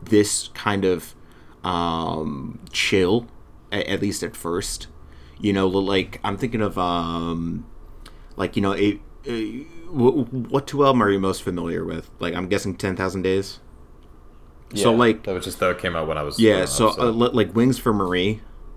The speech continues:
Speaker 1: you know, it sort of
Speaker 2: Mm-hmm.
Speaker 1: has, like, this, um, you know, it, it sort of fades in, you know, as opposed to, like,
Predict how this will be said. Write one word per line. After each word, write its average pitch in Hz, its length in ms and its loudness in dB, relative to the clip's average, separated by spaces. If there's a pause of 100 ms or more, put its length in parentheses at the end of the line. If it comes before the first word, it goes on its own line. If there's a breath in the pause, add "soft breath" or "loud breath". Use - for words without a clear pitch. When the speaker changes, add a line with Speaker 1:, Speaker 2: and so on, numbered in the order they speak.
(120)
Speaker 1:
you 98 160 -2
know, 92 240 0
it 92 260 -2 (160)
sort 120 240 2
of 120 60 2
Speaker 2:
Mm-hmm. 143 80 -2
Speaker 1:
has, 101 300 0
like, 90 260 -4
this, 85 420 -4 (100)
um, 87 540 -2
you 107 120 -2
know, 90 120 -2
it, 92 220 -8 (100)
it 101 140 -2
sort - 180 -8
of 107 60 -6
fades 92 580 -2
in, 85 460 -6 (760 loud breath)
you 104 120 2
know, 92 100 2
as 90 180 0
opposed 92 520 -2
to, 90 560 0
like, 87 420 -6